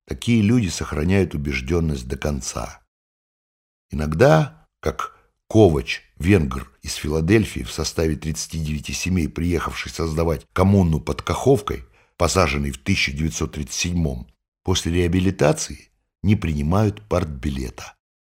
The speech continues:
Так вот, ни первых, ни вторых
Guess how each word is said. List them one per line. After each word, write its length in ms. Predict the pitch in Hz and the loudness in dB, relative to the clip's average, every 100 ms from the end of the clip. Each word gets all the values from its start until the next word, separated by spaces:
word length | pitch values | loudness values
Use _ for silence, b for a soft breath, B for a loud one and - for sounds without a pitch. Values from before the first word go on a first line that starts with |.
| _ _ _ - | _ _ _ -10
Так 180 | - 95 | -6 0
вот, 340 | 92 - - _ _ | 0 0 -10 _ _
ни 120 | 87 | -4
первых, 680 | 78 123 151 107 69 - - _ _ | 0 4 6 4 -2 -10 -16 _ _
ни 100 | 98 | -2
вторых 640 | 110 - 80 76 80 - | 0 0 0 0 0 -4